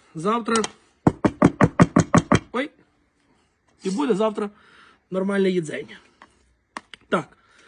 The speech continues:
так що, хто має сир, хто має бажання, не лінуйтеся, я вам мужчина. І в церкві служив,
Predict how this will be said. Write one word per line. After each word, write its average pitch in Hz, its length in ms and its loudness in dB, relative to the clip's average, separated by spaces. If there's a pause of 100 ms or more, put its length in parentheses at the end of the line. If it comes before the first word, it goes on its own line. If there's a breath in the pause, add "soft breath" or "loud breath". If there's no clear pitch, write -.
(120 soft breath)
так 240 200 -4
що, 226 160 0
хто 277 240 2
має 214 340 2
сир, 240 380 2 (480 soft breath)
хто 269 260 0
має 214 320 2
бажання, 196 640 -2 (500 soft breath)
не 294 180 2
лінуйтеся, 254 600 2
я 269 160 2
вам 262 140 0
мужчина. 170 480 -2 (320 loud breath)
І 240 100 -2
в 208 80 -8
церкві 285 440 2
служив, 277 500 -2